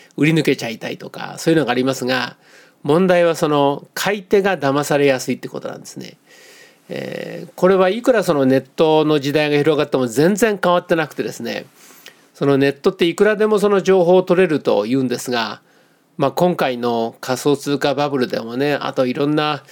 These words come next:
不動産バブルでもですね、見事に買い手が騙されてると思いませんか？はい。だから、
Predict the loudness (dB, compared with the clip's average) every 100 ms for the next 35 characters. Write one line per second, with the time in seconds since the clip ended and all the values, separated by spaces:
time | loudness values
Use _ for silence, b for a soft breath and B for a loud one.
0 | B -10 0 0 0 -2 -2 0 0 0
1 | -4 -8 -10 -12 -12 b b b -6 0
2 | 2 2 2 0 -2 -2 -2 0 0 0
3 | -4 -10 _ -2 -2 0 0 0 -2 -8
4 | -8 -8 -8 -10 -8 -10 -10 -14 b b
5 | b b b b -12 -8 -8 -8 -12 -6
6 | -4 -2 0 -2 -4